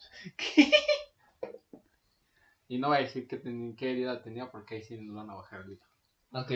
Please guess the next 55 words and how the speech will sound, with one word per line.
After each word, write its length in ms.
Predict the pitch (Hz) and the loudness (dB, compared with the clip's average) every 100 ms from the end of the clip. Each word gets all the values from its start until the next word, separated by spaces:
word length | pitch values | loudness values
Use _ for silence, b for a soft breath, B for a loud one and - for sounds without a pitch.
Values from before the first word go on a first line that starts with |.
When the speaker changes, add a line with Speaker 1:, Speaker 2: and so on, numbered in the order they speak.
| 123 | 2
Speaker 1:
luego 200 | 139 135 | 4 2
me 120 | 117 | 2
cuentas. 440 | 120 104 - - - - | 0 -2 -6 -12 -18 -10
Speaker 2:
Pero 160 | 127 123 | -6 -4
estaba 280 | - 131 - | -2 -2 0
Speaker 1:
Sí, 140 | 170 | 0
Speaker 2:
estaba 160 | 156 139 | 2 4
Speaker 1:
porque 220 | 151 151 | 4 6
la 60 | 151 | 6
neta 100 | 202 | 6
Speaker 2:
cabrón. 180 | 233 147 | 6 4
Speaker 1:
me 60 | |
dejó 260 | 131 139 156 | 2 2 2
curioso. 260 | 147 120 127 | 2 4 4
Speaker 2:
Y 40 | |
yo 40 | 156 | 4
dije, 240 | 151 139 | 2 -2
"No 100 | 135 | -4
mames, 240 | 147 147 143 | -4 -6 -8
ya 60 | |
te 60 | 135 | -10
hicieron 260 | - 135 143 | -12 -14 -12
funeral". 360 | 135 - - - | -10 -8 -8 8
Speaker 1:
<laughs> 600 | - - - 480 - - | 10 10 6 4 0 -4
Speaker 2:
Así 220 | 131 127 127 | -14 -12 -8
que 100 | 156 | -8
pusieron 460 | 131 113 120 127 | -8 -6 -6 -6
acá 320 | 110 - 107 | -10 -12 -10
una 180 | 123 123 | -10 -12
canción 560 | 123 101 - 104 101 113 _ _ _ _ | -12 -16 -16 -16 -16 -18 _ _ _ _
de 180 | 123 131 | -4 -2
Anuel 320 | 131 113 110 | -2 -4 -6
en 120 | 120 | -6
mi 80 | 120 | -6
funeral, 440 | 110 120 107 104 104 | -8 -10 -8 -10 -10
güey. 120 | 104 | -10
Speaker 1:
¿Sí? 340 | 110 175 294 | -4 -2 0
¿Neta 200 | 370 381 415 | -2 -4 -6
quisieras 280 | - 240 240 | 0 2 4
una 100 | 254 | 2
Speaker 2:
Yo 40 | |
Speaker 1:
canción 200 | - 180 | 0 -2
Speaker 2:
sí 20 | 202 | -2
Speaker 1:
de 20 | |
Anuel 180 | 185 202 | -2 0
en 60 | - | 0
tu 60 | 170 | 2
Speaker 2:
quisiera. 0 | 143 131 | 2 4
Speaker 1:
funeral, 120 | 165 | 4
güey? 120 | 214 131 | 2 0
Speaker 2:
Sí, 60 | 110 | -2
la 140 | 104 | -8
neta 180 | 123 95 | -14 -16
sí, 200 | - - | -14 -16
güey. 140 | 92 | -16